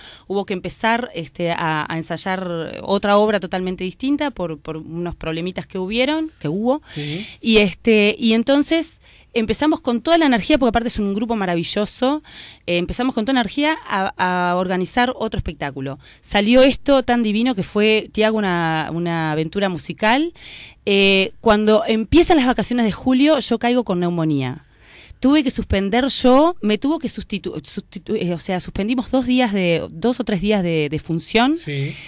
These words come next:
Speaker 1: Em, Guillermo me tuvo que sustituir y tuvo Camila que hacer mi personaje y Guillermo hacer el personaje de la, de la empleada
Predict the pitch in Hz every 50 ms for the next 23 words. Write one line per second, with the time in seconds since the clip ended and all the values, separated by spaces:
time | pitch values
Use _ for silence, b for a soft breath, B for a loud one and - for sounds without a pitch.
0 | B B B B _ - 196 196 202 196 190 190 190 190 180 180 175 - _ _
1 | _ _ _ _ _ - - - _ - - - - 170 196 220 - - 269 285
2 | 302 320 302 247 202 262 262 277 240 233 - - - - 196 175 - 190 190 202
3 | 220 233 269 294 359 - - - 196 185 - - 220 202 196 185 170 156 - 180
4 | 185 220 262 302 320 302 - 233 - - 233 233 226 208 - 196 - - 190 185
5 | 208 226 220 - - 302 330 339 - 202 180 196 - - 233 233 247 185 - 240
6 | 233 247 - 202 - - - 190 190 - 226 208 185 175 165 165 156 147 143 135
7 | - 156 156 160 160 160 - - 160 170 180 208 226 254 294 330